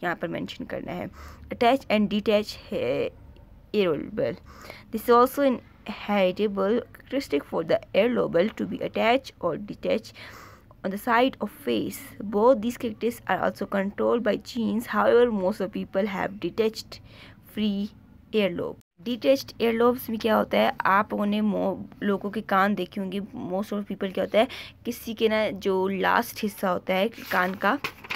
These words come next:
यहाँ देखें, ये साथ जुड़ा होता है, ए, साथ जुड़ा होता है, कुछ लोगों के ये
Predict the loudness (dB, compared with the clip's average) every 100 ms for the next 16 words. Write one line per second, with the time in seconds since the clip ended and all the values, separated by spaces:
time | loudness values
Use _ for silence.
0 | -10 -6 -2 -2 -2 -2 -2 -4 -10 -20
1 | -10 -2 -2 -2 0 0 2 2 2 4
2 | 4 4 -4 -18 -8 -2 0 -2 -6 -10
3 | -2 -2 0 0 0 -2 -2 -6 -4 -2
4 | -2 -4 -4 0